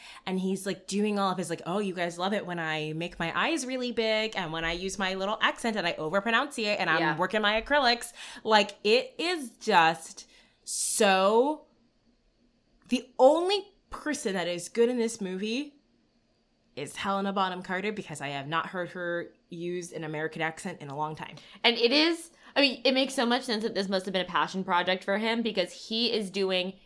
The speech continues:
Speaker 2: his own thing.
Speaker 1: And everybody else is just showing up for work, and they're just like, "What the fuck am I doing
Speaker 2: I mean,
Speaker 1: here?"
Speaker 2: Michelle is, l-, we love her. This is
Speaker 1: Autopilot.
Speaker 2: She is, she, this is probably her worst perf-, worst performance, I would have to say, so
Speaker 1: Oh.
Speaker 2: far.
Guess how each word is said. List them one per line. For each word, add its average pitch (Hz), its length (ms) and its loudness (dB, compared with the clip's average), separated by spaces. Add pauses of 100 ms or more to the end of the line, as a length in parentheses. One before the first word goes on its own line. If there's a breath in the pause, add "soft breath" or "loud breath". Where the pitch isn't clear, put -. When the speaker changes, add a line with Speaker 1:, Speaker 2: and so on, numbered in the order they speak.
(100)
Speaker 2:
his 156 260 -10 (100)
own 247 360 0
thing. 311 500 2
Speaker 1:
And 180 260 0
everybody 226 560 6
else 190 200 6
is 170 100 -6
just 160 160 -4
showing 185 460 0
up 196 240 2
for 185 200 -2
work, 180 360 0
and 185 100 -2
they're 170 140 -2
just 175 160 -6
like, - 200 -10
"What 165 140 -6
the 190 80 -6
fuck 180 300 -6
am 143 100 -8
I - 80 -10
doing 76 300 -12
Speaker 2:
I - 20 6
mean, 269 120 4
Speaker 1:
here?" 277 60 4
Speaker 2:
Michelle 285 440 6
is, 311 180 2 (720)
l-, 202 240 -6
we 190 160 0
love 170 240 0
her. 247 280 2
This 185 280 -2
is 196 160 0
Speaker 1:
Autopilot. 196 800 8
Speaker 2:
She 240 240 2
is, 208 200 2 (200)
she, 226 240 2
this 233 200 2
is 247 120 -4 (140)
probably 208 500 2
her 196 160 0
worst 165 400 -6
perf-, 151 160 -16 (180)
worst 160 240 -12
performance, 160 600 -12
I 156 80 -6
would 156 120 -6
have 156 160 -14
to 160 100 -12
say, 156 360 -6 (160)
so 233 300 2
Speaker 1:
Oh. 196 60 2
Speaker 2:
far. 143 360 -6